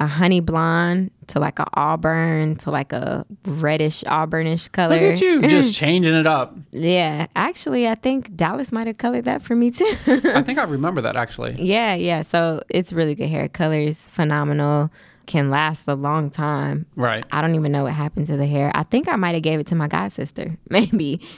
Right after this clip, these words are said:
Speaker 1: After I wore it, she might have took
Speaker 2: She
Speaker 1: it.
Speaker 2: gave away year and a half, triple colored.
Speaker 1: She was wearing it. <laughs>
Speaker 2: Yeah. The Indian hair, if, you know, it's kind of like the,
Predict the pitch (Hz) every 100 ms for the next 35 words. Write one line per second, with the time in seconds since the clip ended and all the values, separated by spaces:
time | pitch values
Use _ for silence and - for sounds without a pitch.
0 | - 240 240 208 240 180 147 185 175 190
1 | - 185 202 185 208 196 349 294 233 214
2 | 233 185 180 170 160 156 196 220 233 214
3 | 202 196 175 170 - - 240 240 240 -
4 | 226 196 185 175 196 233 262 233 208 254
5 | 247 190 190 190 - - 349 269 311 302
6 | 233 _ - _ - 127 120 117 123 -
7 | 143 165 196 202 180 180 170 170 175 -
8 | 139 - - - - 156 139 139 - 196
9 | 190 151 135 - - 127 127 123 120 135